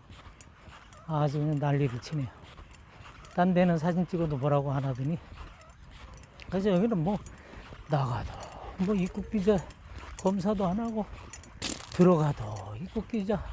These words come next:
검사도 안 하고 그냥 이렇게 차단봉 밑으로 해서 그렇게 나가면 저도 캄보디아하고 중립지역입니다. 여기 한 백 미터 정도 되죠?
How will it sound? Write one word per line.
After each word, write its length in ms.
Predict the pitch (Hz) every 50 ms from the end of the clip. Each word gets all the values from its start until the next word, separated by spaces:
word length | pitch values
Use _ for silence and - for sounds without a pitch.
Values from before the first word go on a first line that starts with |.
| - -
검사도 420 | 185 196 214 185 214 208 202 190
안 140 | 185 185 208
하고 200 | 220 220 214 214 - - - - - - - - - - - - - - - - - - - - -
그냥 260 | - 285 269 269 269
이렇게 360 | 247 220 - - 277 240 156 - - -
차단봉 520 | - - 277 - 294 269 262 277 262 262 233
밑으로 400 | 214 - - - - 269 262 262
해서 280 | 294 269 - 233 - - - - - - - - - - - - - - - -
그렇게 260 | 277 269 269 - 294
나가면 540 | 285 240 226 247 233 269 277 262 240 165 120 - - - - - - - - - - - - - - - - - - - - - - - - - -
저도 400 | - - - - - - - - - - - - - - -
캄보디아하고 880 | - - - 262 254 269 254 220 269 254 226 226 233 233 240 196 147 113 - - - - - - - - - - - - - -
중립지역입니다. 920 | - 226 240 277 320 - - - 302 277 220 214 180 151 139 123 120 - - - - - - - - - - - - - - - - - _ _ - - - -
여기 120 | 208 208 147
한 140 | 202 202
백 140 | - 151 175
미터 240 | 202 220 180 - 220
정도 240 | 196 196 190 165 156
되죠? 280 | - 175 151 147 240